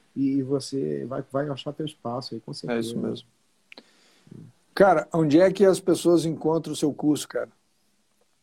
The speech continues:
Speaker 1: Pois é, tem, tem um linkzinho, bicho, no, aqui no Instagram mesmo, no, na minha bio.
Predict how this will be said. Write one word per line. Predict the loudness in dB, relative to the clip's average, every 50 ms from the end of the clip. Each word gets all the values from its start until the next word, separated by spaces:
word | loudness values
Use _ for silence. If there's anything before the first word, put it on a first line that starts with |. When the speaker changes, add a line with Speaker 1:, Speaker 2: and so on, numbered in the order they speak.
| _ _ _ _ _ _ _ -20 _ _ _ _ _
Speaker 1:
Pois | 2 2 4 4
é, | 2
tem, | 2 4 2 0 0 -2 -4
tem | 0 2 2
um | 4 4
linkzinho, | 4 4 2 0 -2 -2 -4 -4 -4 -4 -4 -2 -2 0 0 -2
bicho, | -2 -4 -6 -4 -2
no, | 0 0 0 -2 -2 -2 -4
aqui | -4 -2 -2 -2
no | -2 -2
Instagram | -2 -2 -2 -2 -2 0 -2 -2 -2
mesmo, | -2 -2 -2 -2 -4 -6 -12 -14
no, | -12 -10 -10 -8
na | -8 -8 -10
minha | -8 -8 -8 -8
bio. | -10 -10 -10 -8 -4 -4 -4 -4 -4